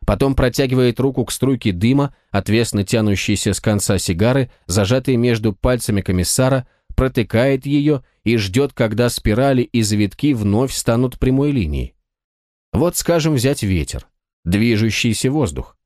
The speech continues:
Комиссар, помнится, говорил о том, что он разный в разных частях города. Недавние исследования ветров и бризов позволили предположить,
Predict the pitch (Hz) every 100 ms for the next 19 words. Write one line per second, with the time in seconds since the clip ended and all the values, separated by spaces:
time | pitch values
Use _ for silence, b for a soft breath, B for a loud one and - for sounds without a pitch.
0 | _ _ _ _ _ 113 104 - 139 135
1 | 127 _ - 131 131 131 - 117 123 180
2 | 110 92 120 147 - - 104 110 117 104
3 | b b 87 104 123 135 156 113 110 107
4 | 107 - 113 139 123 165 117 67 - _
5 | _ _ _ _ - 98 110 131 131 131
6 | 120 - 131 123 110 110 104 101 123 123
7 | - 117 101 185 135 78 - _ - -
8 | 101 98 127 139 123 120 110 - 107 98
9 | 92 135